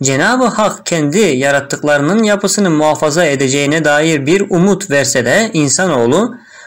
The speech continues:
bu çalışmalarının kendi türüne ne kadar büyük zararlar verdiğini görünceye kadar birçok nesli teref olup gidecek ve insanlığın başına görülmedik mikroplar,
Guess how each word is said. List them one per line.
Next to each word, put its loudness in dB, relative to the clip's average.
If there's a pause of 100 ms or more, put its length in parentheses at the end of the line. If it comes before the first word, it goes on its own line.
(120)
bu 0
çalışmalarının 2
kendi 0
türüne 0
ne -2
kadar 0
büyük 2
zararlar 0
verdiğini 0
görünceye 2
kadar -2 (300)
birçok 0
nesli 0 (280)
teref 0 (100)
olup -2
gidecek -2 (260)
ve 0
insanlığın 2
başına -2
görülmedik 2
mikroplar, -2